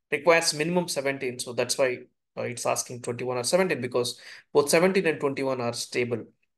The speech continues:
versions. They have L T S support actually. So here you need to, uh, for, provide the details,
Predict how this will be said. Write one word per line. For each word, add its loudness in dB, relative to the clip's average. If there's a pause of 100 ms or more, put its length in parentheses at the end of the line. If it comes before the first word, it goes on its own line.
versions. -2
They 0
have 2
L 2
T -2
S -2
support -6
actually. -12 (680)
So 0 (600)
here 6
you 2
need 0
to, -6 (100)
uh, -6
for, -8
provide 4
the 4
details, -2